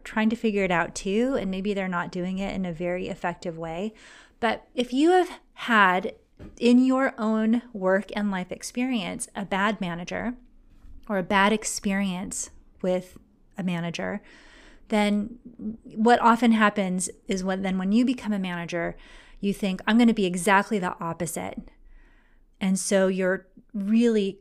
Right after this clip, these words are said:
c-, trying to define yourself from being the opposite of what that person was. The other thing that happens is we think, "Well, I'm gonna manage people how I want to be managed."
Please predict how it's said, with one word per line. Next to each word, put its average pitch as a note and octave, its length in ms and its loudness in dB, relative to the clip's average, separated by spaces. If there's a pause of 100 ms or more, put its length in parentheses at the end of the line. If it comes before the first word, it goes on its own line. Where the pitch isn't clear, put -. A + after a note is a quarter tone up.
c-, - 80 -18 (100)
trying G#3 280 0
to F#3+ 120 -6
define F3 580 -4
yourself E3+ 680 -2 (440)
from F3+ 640 -2
being G3 280 -2
the F#3 180 -2
opposite A#3 640 2
of F3+ 160 -4
what F3+ 200 -4
that F3+ 220 -2
person E3+ 440 -6
was. - 440 -8 (320)
The A#3+ 200 -4
other A3+ 220 4
thing A#3+ 160 4
that A#3 140 4
happens B3 540 4
is G3+ 220 -2
we G#3 120 0
think, G3 260 -4
"Well, G3+ 160 0
I'm G#3+ 160 4
gonna A#3+ 160 6
manage F#3+ 460 -2
people F3 540 -4
how - 280 -4
I A#3 200 4
want F3+ 340 0
to - 80 -10
be F3 140 -6
managed." E3+ 640 -8